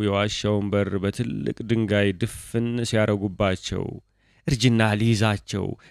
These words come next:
እጁን ሰደድ አድርጎ አፈፍ ሊያረጋቸው ሲል ብንን አሉ።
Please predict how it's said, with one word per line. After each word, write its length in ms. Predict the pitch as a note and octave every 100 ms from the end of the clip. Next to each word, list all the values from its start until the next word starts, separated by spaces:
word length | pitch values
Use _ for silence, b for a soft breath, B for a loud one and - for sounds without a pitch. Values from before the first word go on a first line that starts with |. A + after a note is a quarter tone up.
| b
እጁን 360 | B2+ A2 B2 A#2
ሰደድ 540 | A2 A2 G#2+ A2 - G#2+
አድርጎ 400 | G#2 F#2 F#2 F#2+ F#2 F#2 - b b
አፈፍ 420 | C3 A#2+ A2+ A2 - -
ሊያረጋቸው 760 | B2+ A#2+ A2+ A2 G#2+ G2 - G2+
ሲል 280 | F2+ F#2 F2 F2 - _ _ _ _ _ _ _ _ -
ብንን 360 | A2 G2+ G2 G2 G2
አሉ። 200 | F2